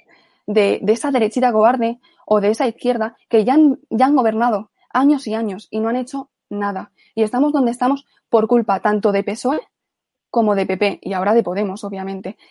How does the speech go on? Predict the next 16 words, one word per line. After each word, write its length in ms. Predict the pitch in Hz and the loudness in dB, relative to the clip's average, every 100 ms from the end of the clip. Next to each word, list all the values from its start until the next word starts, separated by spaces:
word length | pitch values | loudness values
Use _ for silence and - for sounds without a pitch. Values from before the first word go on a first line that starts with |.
| - | 0
Entonces 340 | 247 294 330 | 2 2 0
queremos 420 | 285 302 285 285 _ _ | 0 2 2 -2 _ _
una 160 | 277 | 2
alternativa 760 | 302 254 208 196 208 254 220 226 _ _ | 2 2 0 -2 -2 0 -2 -4 _ _
que 100 | 226 | -2
no 80 | 233 | 0
haya 100 | 294 | 0
estado 260 | - 262 | -2 -4
siempre 420 | 247 262 254 240 - | -2 -2 0 0 -2
robándonos 760 | 214 254 226 220 196 202 - _ _ _ | 0 2 2 0 -2 -6 -12 _ _ _
como, 320 | 214 202 - | 0 0 -2
como 220 | - 190 | -4 -2
habéis 180 | 180 202 | 0 0
estado 300 | 233 - 247 | -2 0 -2
vosotros. 500 | 190 214 - - - _ _ _ | -2 -6 -10 -12 -18 _ _ _
Entonces, 640 | - 220 220 208 - 208 | -4 -2 0 -2 -4 -10